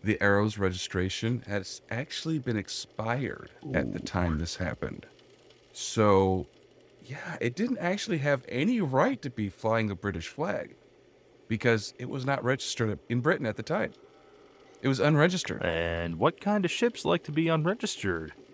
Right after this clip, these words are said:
Speaker 2: <laughs>
Speaker 1: Yo, vo, matey.
Speaker 2: That's what I thought.
Speaker 1: So it turns out the arrests were lawful. But, you know, you put, throw politicians at it, they can tr-, make up all sorts of B S and just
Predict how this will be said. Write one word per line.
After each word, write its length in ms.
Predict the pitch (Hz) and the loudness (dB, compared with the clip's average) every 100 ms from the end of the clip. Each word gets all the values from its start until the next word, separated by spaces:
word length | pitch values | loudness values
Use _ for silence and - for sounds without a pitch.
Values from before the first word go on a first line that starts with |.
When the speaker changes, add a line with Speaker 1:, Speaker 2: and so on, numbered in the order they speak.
| - - - _ - - | -20 -20 -20 _ -20 -2
Speaker 2:
<laughs> 420 | 139 - 113 - | -2 -2 -8 -4
Speaker 1:
Yo, 200 | 104 104 | -2 0
vo, 220 | 104 143 | 2 2
matey. 280 | 127 110 110 | 4 4 4
Speaker 2:
That's 200 | 110 107 | 4 4
what 80 | 135 | 2
I 80 | 139 | 2
thought. 420 | - 170 98 76 - _ _ _ - - - - - | 4 2 2 0 -8 _ _ _ -20 -20 -20 -20 0
Speaker 1:
So 120 | 123 | 0
it 80 | 113 | 4
turns 240 | 123 113 | 2 6
out 200 | 117 120 | 6 4
the 80 | 104 | 2
arrests 480 | 90 98 110 - - | 0 0 -2 -8 -8
were 260 | 101 98 - - | -4 -4 -6 -8
lawful. 580 | 87 87 90 82 78 - _ _ _ _ _ _ _ - | -2 0 -2 -6 -12 -14 _ _ _ _ _ _ _ 2
But, 160 | 104 | 2
you 80 | 117 | 6
know, 340 | 139 127 117 127 _ _ _ _ _ _ _ - | 6 6 2 -6 _ _ _ _ _ _ _ -6
you 200 | 98 101 | 0 0
put, 280 | 98 127 110 | 2 2 2
throw 180 | 135 143 | 2 0
politicians 720 | - 139 143 156 135 190 131 | 4 4 4 0 -2 0 4
at 160 | 113 | 4
it, 220 | 117 98 98 | 4 2 -2
they 100 | 117 | -4
can 160 | 110 | -6
tr-, 260 | - - - - - _ - - - | -10 -14 -16 -18 -20 _ -20 -20 -4
make 180 | 120 120 | 0 2
up 140 | 127 123 | 2 2
all 160 | 131 | 0
sorts 280 | 135 160 - | 2 -2 -2
of 80 | 107 | -2
B 200 | 101 98 | 0 4
S 280 | 95 98 90 | 4 2 -4
and 120 | 90 | -4
just 280 | 101 95 | -4 -6